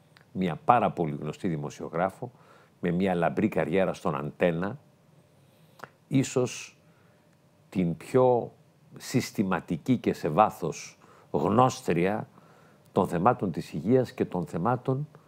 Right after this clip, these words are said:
του κορονοϊού. Τι θα γίνει με το εμβόλιο, τι ετοιμάζουν οι μεγάλες φαρμακευτικές εταιρείες,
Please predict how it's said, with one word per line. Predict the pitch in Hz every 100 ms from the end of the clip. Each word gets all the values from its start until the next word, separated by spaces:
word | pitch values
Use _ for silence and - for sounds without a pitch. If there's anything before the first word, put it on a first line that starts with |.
| _ _ _ _ _
του | -
κορονοϊού. | 120 135 123 117 107 65 - _ _ _ _ _ _ _ - - - _
Τι | - 117
θα | 107
γίνει | 101 104
με | 92 85
το | 76
εμβόλιο, | 67 78 90 123 156 - _ _ - - _ -
τι | 113
ετοιμάζουν | 95 90 101 95 98
οι |
μεγάλες | 82 78 95 85
φαρμακευτικές | - 85 80 - - - 87 -
εταιρείες, | - 69 73 95 131 - -